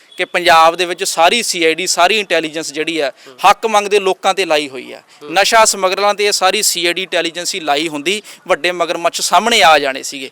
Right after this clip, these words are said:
Speaker 2: ਹੂੰ।
Speaker 1: ਜਿਹੜੇ ਹੱਕ ਮੰਗਦੇ ਲੋਕਾਂ ਤੇ ਹੀ ਕੁਹਾੜਾ ਚਲਾਇਆ ਜਾ ਰਿਹਾ, ਤਾਂ ਡੈਫੀਨੇਟਲੀ ਆ ਕਿ ਅੱਜ ਬੁਲਡੋਜ਼ਰ ਜਿਹੜੇ ਆ ਨਸ਼ਾ ਤਸਕਰ ਕਹਿ ਕੇ ਚਲਾਏ ਜਾ ਰਹੇ ਆ, ਕੱਲ੍ਹ ਨੂੰ ਕਿਸੇ ਤੇ ਵੀ ਚਲਾਏ ਜਾ ਸਕਦੇ ਆ। ਇਸ ਕਰਕੇ ਸਾਰੇ ਲੋਕਾਂ ਨੂੰ ਇਹਦਾ ਨੁਕਸਾਨ ਹੈਗਾ।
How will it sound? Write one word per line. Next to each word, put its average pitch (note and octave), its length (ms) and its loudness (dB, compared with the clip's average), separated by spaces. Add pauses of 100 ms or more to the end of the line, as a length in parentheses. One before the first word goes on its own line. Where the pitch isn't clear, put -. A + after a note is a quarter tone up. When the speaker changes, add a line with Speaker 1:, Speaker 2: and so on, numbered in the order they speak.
Speaker 2:
ਹੂੰ। C3+ 180 -20
Speaker 1:
ਜਿਹੜੇ G#3+ 240 4
ਹੱਕ F#3+ 240 2
ਮੰਗਦੇ A3 340 0
ਲੋਕਾਂ G3+ 420 4
ਤੇ A#3+ 120 0
ਹੀ A#3 120 -4
ਕੁਹਾੜਾ A3 340 2
ਚਲਾਇਆ E3+ 320 2
ਜਾ D#3+ 180 2
ਰਿਹਾ, D#3+ 200 2 (240)
ਤਾਂ A3+ 100 2
ਡੈਫੀਨੇਟਲੀ A3+ 560 0
ਆ A3+ 60 2
ਕਿ G3+ 160 0
ਅੱਜ F#3+ 140 -2
ਬੁਲਡੋਜ਼ਰ E3+ 480 -4
ਜਿਹੜੇ F3+ 200 -2
ਆ - 20 0
ਨਸ਼ਾ D3+ 260 -4
ਤਸਕਰ E3+ 340 -6
ਕਹਿ F#3 140 -4
ਕੇ F#3+ 80 -6
ਚਲਾਏ E3 300 0
ਜਾ D#3+ 120 2
ਰਹੇ D#3+ 120 0
ਆ, D3 80 -2 (180)
ਕੱਲ੍ਹ F#3+ 100 0
ਨੂੰ G#3+ 100 -4
ਕਿਸੇ A#3 160 -4
ਤੇ B3 100 -4
ਵੀ A#3 80 -6
ਚਲਾਏ G3+ 280 2
ਜਾ F3 140 2
ਸਕਦੇ D#3+ 360 -6
ਆ। D#3 60 -6 (200)
ਇਸ F3 100 -6
ਕਰਕੇ A3 220 -4
ਸਾਰੇ B3 340 6
ਲੋਕਾਂ A#3 260 2
ਨੂੰ G#3 80 -6
ਇਹਦਾ G3 120 -2
ਨੁਕਸਾਨ D3+ 420 -4
ਹੈਗਾ। E3 300 -2